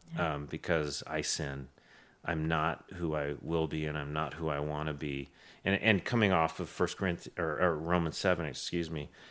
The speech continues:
Speaker 2: that whole passage about life on this earth, Romans eight, verse one,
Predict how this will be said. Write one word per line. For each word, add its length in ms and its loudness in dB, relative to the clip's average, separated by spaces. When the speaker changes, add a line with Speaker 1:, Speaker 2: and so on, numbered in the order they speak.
Speaker 2:
that 180 2
whole 240 6
passage 540 4
about 400 4
life 340 6
on 140 4
this 200 0
earth, 420 2
Romans 340 6
eight, 320 0
verse 260 0
one, 400 -2